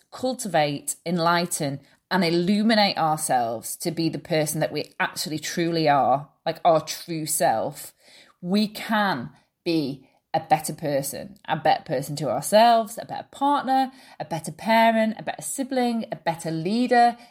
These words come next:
a better employee, a better friend, and a better child, and a better inner child, because we will have self-soothed and we will have gone to that place where we feel like we're safe to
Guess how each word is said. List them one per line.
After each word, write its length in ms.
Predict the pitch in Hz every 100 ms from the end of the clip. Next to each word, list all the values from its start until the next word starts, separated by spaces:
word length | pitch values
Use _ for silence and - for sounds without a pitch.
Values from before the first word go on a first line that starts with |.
| -
a 80 | 151
better 280 | 156 - -
employee, 720 | 160 160 - 175 175 165 170
a 80 | -
better 340 | 147 160 156 156
friend, 540 | - 180 170 170 165 - _ -
and 140 | 170
a 60 | 170
better 300 | - 143 165
child, 640 | - 156 147 143 143 131 - _ _ _ _ _
and 100 | 180
a 60 | 170
better 280 | 165 156 -
inner 220 | - 170 160
child, 520 | - 143 139 131 139
because 240 | 165 165 160
we 100 | 160
will 140 | 160
have 140 | 160 156
self-soothed 760 | 160 151 151 - 165 147 143
and 80 | 151
we 80 | 151
will 200 | 151 160
have 120 | 156
gone 200 | 156 151
to 100 | 151
that 200 | 151 -
place 440 | - 147 143 139
where 160 | 151 139
we 160 | 143 143
feel 320 | - 165 151
like 460 | 143 131 120 - _ _ _ _
we're 220 | 151 151
safe 600 | - - 147 147 - - _ _ -
to 360 | 160 151 139